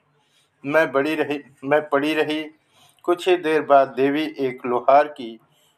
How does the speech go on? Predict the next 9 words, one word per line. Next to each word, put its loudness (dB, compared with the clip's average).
लड़की 0
के -6
वेश -4
में, -8
जिसकी -4
उम्र -2
राधु 2
की -6
सी -8